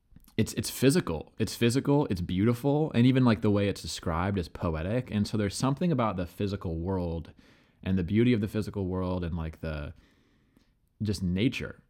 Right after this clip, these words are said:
that is good. And even from the beginning, when God, God looks at it, like, he, he made it, right? And so there's a reason he didn't just make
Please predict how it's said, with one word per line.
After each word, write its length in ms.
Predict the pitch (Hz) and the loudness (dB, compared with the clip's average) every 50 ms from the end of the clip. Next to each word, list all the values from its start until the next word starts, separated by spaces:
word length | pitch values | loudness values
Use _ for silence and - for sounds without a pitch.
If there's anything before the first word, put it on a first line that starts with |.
| _ _ - | _ _ -2
that 140 | 98 101 92 | 0 0 0
is 120 | 90 80 | 0 -4
good. 360 | 80 87 - 85 - 50 - - - _ _ _ _ _ _ - | -6 -6 -6 -6 -6 -6 -10 -16 -20 _ _ _ _ _ _ 0
And 100 | 113 120 | 4 6
even 160 | 143 151 147 | 6 6 6
from 160 | 123 151 147 135 | 6 6 6 6
the 60 | 120 | 8
beginning, 360 | 107 113 110 139 123 95 92 | 6 6 6 6 4 4 4
when 140 | 90 98 92 | 2 0 0
God, 400 | 95 98 95 98 101 95 - - | 2 2 2 2 0 0 -2 -2
God 220 | - 95 104 95 92 | 0 2 2 2 2
looks 320 | 92 95 131 127 - - | 2 0 0 0 -2 -10
at 120 | - - - | -10 -10 -10
it, 100 | - - | -10 -6
like, 140 | 85 90 87 | -6 -6 -6
he, 220 | - - 113 110 - - | 0 2 2 2 0 -2
he 200 | - - 110 101 | -2 0 0 2
made 320 | 87 87 87 95 101 82 | 2 0 0 0 -2 -2
it, 100 | - - - | -4 -8 -6
right? 180 | 76 78 82 | -4 -2 -2
And 100 | 92 98 | -2 -2
so 120 | 98 113 113 | 0 0 2
there's 160 | 117 117 113 | 2 4 4
a 60 | 117 | 4
reason 300 | 113 123 135 143 139 147 | 4 6 6 6 6 4
he 120 | 131 123 120 | 4 4 4
didn't 240 | 117 113 110 98 | 4 4 4 2
just 180 | 98 104 95 - | 0 0 0 0
make 400 | 101 95 92 90 85 - - _ | 0 0 0 -2 -4 -6 -10 _